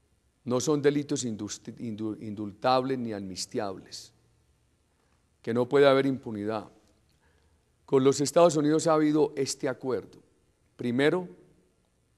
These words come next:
facilitar que la justicia colombiana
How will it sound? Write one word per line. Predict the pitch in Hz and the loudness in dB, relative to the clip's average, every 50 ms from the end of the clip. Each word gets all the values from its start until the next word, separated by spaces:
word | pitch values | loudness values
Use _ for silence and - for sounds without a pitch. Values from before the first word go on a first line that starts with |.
| _ _ _ _ _ _ _ _ _ _ _ _ _ | _ _ _ _ _ _ _ _ _ _ _ _ _
facilitar | - 135 139 131 143 143 135 135 135 - 147 147 - | 2 4 4 4 4 0 0 0 2 4 2 4 4
que | - 190 | 4 2
la | 185 151 | 2 2
justicia | 131 127 - - - 139 - 170 156 | 0 -2 -6 -6 -8 -2 -2 -2 0
colombiana | 143 147 131 113 110 110 120 127 127 135 143 151 151 143 151 | 0 -2 -2 -2 -4 -4 -2 -2 -2 -2 -2 -4 -6 -8 -10